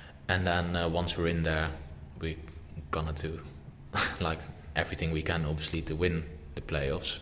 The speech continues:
But, uh, I think getting there is, getting there f-,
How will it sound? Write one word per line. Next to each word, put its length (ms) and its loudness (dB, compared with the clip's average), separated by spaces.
But, 260 -2
uh, 300 0
I 80 2
think 440 0
getting 280 4
there 260 4
is, 360 0
getting 300 4
there 100 2
f-, 260 -8